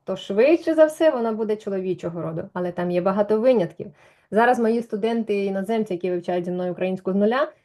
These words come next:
проходять цю ж саму тему тільки в українській мові. І вони знають, що слова, які закінчуються на приголосну,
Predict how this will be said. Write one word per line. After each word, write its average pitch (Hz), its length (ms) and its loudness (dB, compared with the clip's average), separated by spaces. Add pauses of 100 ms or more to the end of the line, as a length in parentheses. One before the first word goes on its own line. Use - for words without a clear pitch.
(140)
проходять 226 460 2
цю 214 100 -6
ж - 80 -16
саму 208 240 0
тему 233 260 -2
тільки 196 260 -4
в 190 40 -2
українській 196 480 -2
мові. 247 380 -2 (400)
І 180 300 -2
вони 220 260 2
знають, 269 360 0
що 190 140 -10
слова, 202 300 0
які 202 180 0
закінчуються 196 560 -4
на 202 120 0
приголосну, 277 680 0